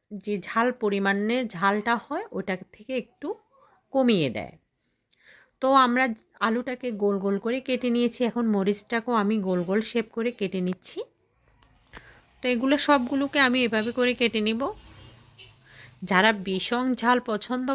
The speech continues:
করেন তাদের জন্য এই চসটা। তো আমি এখানে, এখানে বসিয়ে দিয়েছি পানি। এখানে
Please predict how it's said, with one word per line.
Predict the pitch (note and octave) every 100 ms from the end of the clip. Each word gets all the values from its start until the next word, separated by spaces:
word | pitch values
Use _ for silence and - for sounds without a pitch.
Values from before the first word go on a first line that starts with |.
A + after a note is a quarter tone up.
| C4
করেন | G#3 A3 A#3+ A#3+
তাদের | G3+ G3+ A3 G3
জন্য | A3+ A#3 D4+ F#4+ _ _ _ _ _ _ _ _ -
এই | A#3+ A3+ F3+
চসটা। | C#3 - - F#2+ - _ _ _ _ _ _ _ _ _ _ _ _ _ _ _ _ _ -
তো | A#3
আমি | B3+ C#4
এখানে, | C4+ C4 C#4 C4+
এখানে | - C4 C4+ A#3+
বসিয়ে | A3+ - B3+ B3+
দিয়েছি | B3+ B3+ - B3+ G#3+
পানি। | F#3 F#3 A3+ F#4+ _ - - -
এখানে | -